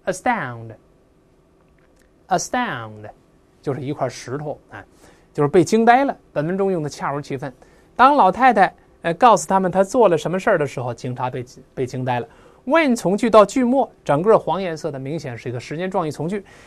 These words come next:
然后在时间状语从句里面又嵌套一个 what she had done，明显做时间状语从内部 told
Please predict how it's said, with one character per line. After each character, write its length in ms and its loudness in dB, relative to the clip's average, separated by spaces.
然 100 4
后 60 4
在 80 6
时 160 0
间 160 2
状 160 2
语 40 4
从 140 0
句 60 2
里 60 2
面 80 2
又 80 6
嵌 220 0
套 160 4
一 60 2
个 100 0
what 220 6
she 160 -2
had 220 0
done， 180 4
明 220 -4
显 180 -4
做 100 0
时 200 -8
间 180 -2
状 140 -2
语 40 -4
从 160 -2
内 160 0
部 160 -4
told 560 2